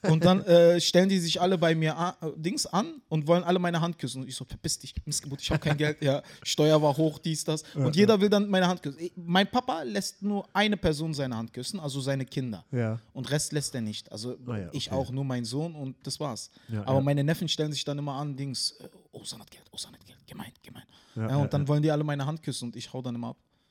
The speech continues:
Speaker 2: <laughs>
Speaker 1: Ja, das ist, ja, aber wenn du merkst, jemand lässt seine Hand nicht küssen, dann gibt's so ein gewisses Gra-,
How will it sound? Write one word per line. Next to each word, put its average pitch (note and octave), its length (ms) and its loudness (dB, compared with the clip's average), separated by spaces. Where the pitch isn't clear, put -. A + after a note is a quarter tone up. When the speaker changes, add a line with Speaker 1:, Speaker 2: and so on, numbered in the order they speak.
Speaker 2:
<laughs> - 100 -14
Speaker 1:
Ja, A#2 120 -4
das B2+ 160 -6
ist, C#3+ 160 -8
ja, B2+ 200 0
aber C#3+ 200 0
wenn E3 140 2
du D3 80 0
merkst, D3 500 -2
jemand C#3 260 -4
lässt D#3 240 0
seine C3+ 220 -4
Hand D3 200 -6
nicht - 180 -8
küssen, B2 380 -2
dann C#3+ 160 -4
gibt's D#3+ 260 -4
so F3+ 160 0
ein E3 240 -4
gewisses D#3+ 460 -4
Gra-, E3 180 -6